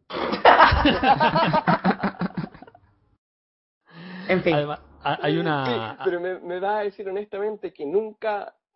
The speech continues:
Speaker 3: has usado eso como inspiración, lo que viste ese
Speaker 1: No,
Speaker 3: día.
Speaker 1: no, porque era muy, muy des-, era muy guarro. O sea, muy
Speaker 3: <laughs>
Speaker 1: desagradable, muy sucio, muy, sí. Porque iban muy borrachos. A mí las mujeres extremadamente borrachas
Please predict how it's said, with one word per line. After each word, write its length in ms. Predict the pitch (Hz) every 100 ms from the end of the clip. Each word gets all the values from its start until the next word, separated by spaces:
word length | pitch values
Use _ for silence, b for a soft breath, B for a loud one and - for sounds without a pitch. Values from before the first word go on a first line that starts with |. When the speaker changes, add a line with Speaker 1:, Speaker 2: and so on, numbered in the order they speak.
| _
Speaker 3:
has 220 | - 170 -
usado 440 | 147 185 180 180
eso 180 | 165 175
como 240 | 156 147 139
inspiración, 640 | 123 - 117 - 185 233 254
lo 120 | 139
que 80 | 135
viste 200 | 156 -
ese 80 | 165
Speaker 1:
No, 100 | 156
Speaker 3:
día. 220 | 185 247
Speaker 1:
no, 240 | 147 147 131
porque 180 | 135 123
era 80 | 156
muy, 280 | 151 151 143 139
muy 180 | 135
des-, 180 | 143 139 135
era 220 | 143 147
muy 240 | 131 135
guarro. 420 | 120 110 98 92 _ _ _
O 40 | -
sea, 140 | 135
muy 160 | 131 147
Speaker 3:
<laughs> 0 |
Speaker 1:
desagradable, 580 | - 147 123 120 113 110
muy 200 | 143 147
sucio, 480 | - 135 113 101 104
muy, 500 | 127 131 131 127 113
sí. 280 | 143 110 - b b
Porque 180 | - 143
iban 160 | 170 196
muy 180 | 165 156
borrachos. 480 | 127 110 101 107
A 60 | 123
mí 100 | 135
las 200 | 175 156
mujeres 460 | 143 - 135 123 -
extremadamente 640 | 120 - 135 139 135 127
borrachas 520 | 123 120 127 - -